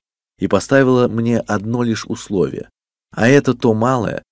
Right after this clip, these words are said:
которое вмещает в себя многое. И этим условием ты достигла своей цели".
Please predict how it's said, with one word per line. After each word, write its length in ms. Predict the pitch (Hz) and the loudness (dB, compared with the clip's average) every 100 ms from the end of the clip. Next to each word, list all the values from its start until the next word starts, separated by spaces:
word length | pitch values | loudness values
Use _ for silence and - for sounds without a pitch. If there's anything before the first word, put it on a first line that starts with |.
| _ | _
которое 420 | - 80 87 82 73 | -8 -4 0 0 0
вмещает 560 | 78 73 - 120 104 | -4 -6 -4 -2 -2
в 60 | - | -6
себя 240 | - 69 | -10 -8
многое. 560 | 76 76 76 71 76 - _ _ _ _ _ | -8 -8 -8 -10 -12 -14 _ _ _ _ _
И 200 | - 107 | 0 6
этим 300 | 131 143 104 | 6 6 2
условием 560 | 82 - 78 69 65 60 - _ _ | -2 -6 -6 -6 -8 -14 -20 _ _
ты 140 | - 151 | 2 4
достигла 640 | 127 101 - - 117 101 | 6 4 0 0 4 4
своей 360 | 78 - 76 71 | 2 -2 -4 -6
цели". 380 | - - - | -6 -6 -8